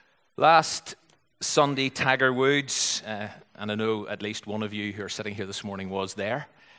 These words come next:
uh, but last week, Tiger Woods won the Masters at Augusta, which is the, the first major golf tournament of the season. And, and it was headline news for at least two or three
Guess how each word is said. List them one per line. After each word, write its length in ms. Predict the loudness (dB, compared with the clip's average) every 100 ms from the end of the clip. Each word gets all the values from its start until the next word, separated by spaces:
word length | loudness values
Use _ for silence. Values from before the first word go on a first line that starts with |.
| -20 _ -12
uh, 140 | -6 -2
but 100 | 4
last 280 | 4 4
week, 140 | -2 -4
Tiger 300 | 0 2 2
Woods 560 | 2 0 -2 -4 -6
won 220 | -2 0 0
the 280 | -2 -4 -4
Masters 580 | -2 0 -2 -6 -8 -6
at 160 | -6 -4
Augusta, 580 | -4 2 0 0 -4 -6
which 220 | -6 -8 -8
is 80 |
the, 220 | -4 -4 -4
the 120 | -6
first 440 | -2 -2 -2 -10 -16 -20 -20 -20 -20 -8
major 600 | 0 2 4 2 2 0
golf 300 | 4 4 4
tournament 420 | 2 2 2 0 2
of 320 | 2 2 0 -10
the 80 |
season. 600 | -6 -4 -4 -4 -2 -2 0
And, 200 | 0 2
and 120 | 0
it 40 |
was 120 | 0
headline 640 | -2 0 2 2 2 0 -2
news 640 | -2 0 -2 -4 -6 -8 _
for 200 | 0 2
at 80 | 4
least 320 | 2 0 -2
two 200 | -2 0
or 100 | 0
three 560 | -4 -4 -2 -2 -4